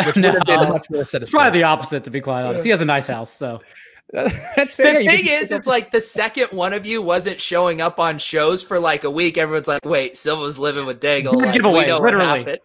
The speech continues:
Speaker 3: Yeah. <laughs>
Speaker 1: Uh, so let's talk real fast about the overview. And I feel like this week is a little bit different. There aren't exactly the, the massive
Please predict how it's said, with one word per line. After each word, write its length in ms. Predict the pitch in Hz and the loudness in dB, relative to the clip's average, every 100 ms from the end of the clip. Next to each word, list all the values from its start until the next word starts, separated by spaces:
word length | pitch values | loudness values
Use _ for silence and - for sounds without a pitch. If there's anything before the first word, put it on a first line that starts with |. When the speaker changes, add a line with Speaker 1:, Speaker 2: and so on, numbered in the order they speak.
| _ | _
Speaker 3:
Yeah. 160 | 208 175 | -4 -2
<laughs> 160 | 254 - - - _ _ _ _ - - - - - | -2 -6 -8 -14 _ _ _ _ -20 -20 -20 -8 0
Speaker 1:
Uh, 240 | 160 160 | 0 0
so 220 | - 196 | 2 2
let's 380 | 185 233 254 - | 4 2 2 -4
talk 260 | - 214 208 | 0 2 2
real 320 | 170 214 220 | -2 2 0
fast 400 | - 175 170 - | 2 0 0 0
about 200 | 160 151 | 0 0
the 100 | 170 | 0
overview. 540 | 214 196 170 139 147 | 0 0 -2 -2 -2
And 80 | 147 | -2
I 60 | 156 | -2
feel 180 | 254 | 0
like 140 | 302 185 | 0 0
this 200 | 220 - | -6 -6
week 180 | 220 175 | -6 -4
is 80 | |
a 80 | 156 | -4
little 260 | 147 170 175 | -4 -4 -4
bit 160 | 160 135 | -4 -4
different. 280 | 147 180 | -4 -4
There 160 | 165 147 | -4 -2
aren't 300 | 180 214 190 | -2 -2 -4
exactly 580 | 160 117 135 151 180 175 | -6 0 0 0 -4 -6
the, 260 | 156 151 | -6 -6
the 140 | 131 139 | -6 -6
massive 560 | 131 135 143 - 135 | -4 -4 -4 -4 -8